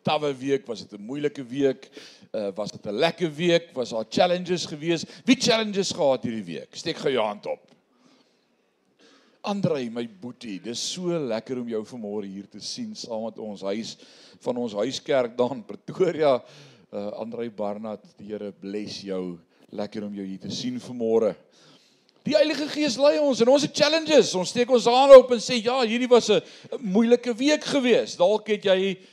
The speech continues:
nou nog 'n challenge. Dalk het jy siekte in jou liggaam en dit is vir jou 'n challenge. Die belangrikheid vir ons as kinders van God om deur die Gees van God gelei te word.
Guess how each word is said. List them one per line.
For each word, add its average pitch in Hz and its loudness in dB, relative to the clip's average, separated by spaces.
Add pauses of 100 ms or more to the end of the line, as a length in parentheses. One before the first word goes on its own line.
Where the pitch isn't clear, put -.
(120)
nou 254 4
nog 320 2
'n 233 -8
challenge. 110 -6 (920)
Dalk 185 2
het 226 -6
jy 226 0
siekte 240 -2
in 226 -2
jou 240 0
liggaam 247 0
en 196 -6
dit 190 -4
is - -12
vir 208 -14
jou 214 -2
'n 220 -6
challenge. 254 -10 (1160)
Die 226 6
belangrikheid 269 4
vir 254 -8
ons 247 0
as 226 -2
kinders 247 2
van 220 -2
God 202 0 (180)
om 214 -8
deur 220 0
die 220 2
Gees 277 -2 (100)
van 220 -2
God - 0
gelei 156 -4 (240)
te 165 -10
word. 135 -6